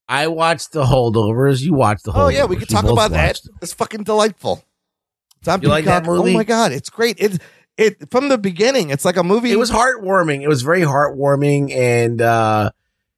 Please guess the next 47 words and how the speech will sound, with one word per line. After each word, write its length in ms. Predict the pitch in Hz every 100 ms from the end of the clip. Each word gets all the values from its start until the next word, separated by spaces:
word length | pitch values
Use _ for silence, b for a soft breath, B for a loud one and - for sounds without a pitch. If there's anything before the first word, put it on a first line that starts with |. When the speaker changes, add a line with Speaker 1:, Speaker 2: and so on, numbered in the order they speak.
| _
Speaker 1:
it 140 | - 131
reminded 460 | 147 151 175 175
me 80 | 175
of, 100 | 165
like, 140 | 147 120
the 80 | 147
movies 320 | 143 139 123
like 180 | 120 -
Dead 200 | 127 113
Poet 260 | 123 120
Society 460 | 110 117 123 113 110 220
Speaker 2:
Yes, 180 | 262
Speaker 1:
and 60 | 269
shit 80 | -
like 180 | 90 95
Speaker 2:
a 40 |
little 180 | 175 185
Speaker 1:
that. 60 | 185
Speaker 2:
bit 100 | 208
of 80 | 180
The 60 |
Graduate, 880 | 135 147 160 175 208 202 220 220 214
a 40 | 165
little 120 | 196
bit 200 | 175 190 165
Ordinary 480 | 190 180 185 175
People. 420 | 156 202 202 214 214
It 220 | 147 -
feels 240 | 196 208 185
like 160 | 196
a 60 | 170
Speaker 1:
Yeah. 180 | 123 123
Speaker 2:
movie 120 | 98
that 140 | - 139
was 200 | 127 127
made 360 | 147 175 185
in 140 | 180 147
the 240 | 131 127
seventies 800 | - - 139 156 170 165 170 151
or 160 | - 104 -
eighties. 500 | 156 160 160 170 - b b b -
And 160 | 170 170
I'm 140 | 240
talking 440 | 254 220 196 165 139 _ _ _ _ _
ama-, 280 | 160 160 214 160
great 320 | 143 254 277
dialogue, 580 | 196 156 113 95 95